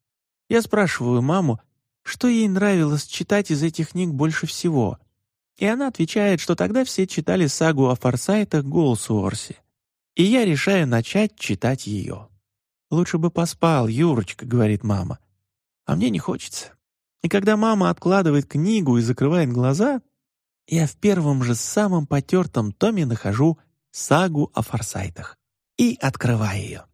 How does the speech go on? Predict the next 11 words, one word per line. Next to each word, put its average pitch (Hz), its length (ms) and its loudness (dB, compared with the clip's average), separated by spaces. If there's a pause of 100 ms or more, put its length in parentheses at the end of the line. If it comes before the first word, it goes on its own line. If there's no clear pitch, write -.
(580)
Пахнет 208 380 -2
старой 107 340 -2
книгой 175 440 -2
и - 180 -8
пылью, 185 560 0 (400)
длинная, 123 1080 0 (220)
скучно - 640 -4
мелким 139 680 0
шрифтом 190 640 -2
вступительная 131 800 -2
статья. 104 640 -2